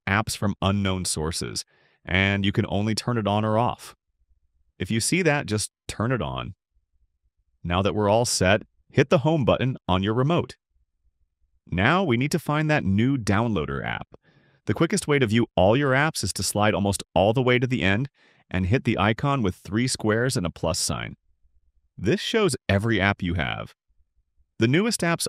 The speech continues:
always appear at the very bottom. Just scroll all the way down,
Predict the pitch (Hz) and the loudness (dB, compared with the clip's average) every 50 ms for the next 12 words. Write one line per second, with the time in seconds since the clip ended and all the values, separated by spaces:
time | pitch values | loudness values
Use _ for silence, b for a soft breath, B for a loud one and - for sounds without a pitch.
0 | - - 92 98 110 135 139 - 127 - - - 101 107 120 - 127 117 92 90 | -4 -2 0 0 0 0 0 -2 -4 -4 -2 0 0 0 0 0 -2 -2 0 0
1 | 87 90 92 95 92 113 131 139 113 55 52 - _ _ _ _ _ _ _ _ | 0 0 2 2 2 0 0 0 -4 -6 -10 -14 _ _ _ _ _ _ _ _
2 | _ _ _ _ _ _ _ _ _ _ _ - 95 107 165 202 - - - - | _ _ _ _ _ _ _ _ _ _ _ -8 -4 -2 -2 0 -2 -4 -2 0
3 | 190 185 180 170 - 92 98 104 120 117 131 135 123 95 80 71 73 82 104 101 | 2 2 2 4 4 4 4 4 4 4 4 4 2 2 2 0 0 -2 -6 -6